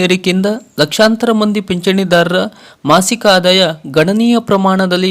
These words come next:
ಏರಿಕೆಯಾಗಲಿದೆ. ಮೊದಲೇ ತಿ-, ತಿಳಿಸಿದಂತೆ ಹೆಚ್ಚುವರಿ ಹಣದುಬ್ಬರದ ನಡುವೆಯ ಉತ್ತಮವಾದ ಜೀವನ ಸಾಗಿಸಲು ಹಿರಿಯ ನಾಗರಿಕರಿಗೆ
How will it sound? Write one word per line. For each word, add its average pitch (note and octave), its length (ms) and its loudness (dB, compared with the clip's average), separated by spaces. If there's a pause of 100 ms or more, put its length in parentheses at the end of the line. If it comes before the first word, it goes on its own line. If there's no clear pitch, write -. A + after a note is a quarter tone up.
ಏರಿಕೆಯಾಗಲಿದೆ. D3+ 720 2 (480)
ಮೊದಲೇ G#3+ 360 2
ತಿ-, G#3+ 80 -4 (180)
ತಿಳಿಸಿದಂತೆ F#3 640 0 (260)
ಹೆಚ್ಚುವರಿ A3 460 2
ಹಣದುಬ್ಬರದ G3 720 0
ನಡುವೆಯ E3+ 360 2 (560)
ಉತ್ತಮವಾದ G#3+ 640 2
ಜೀವನ F#3 260 0 (120)
ಸಾಗಿಸಲು F3 500 2 (220)
ಹಿರಿಯ G#3 340 2
ನಾಗರಿಕರಿಗೆ E3+ 800 2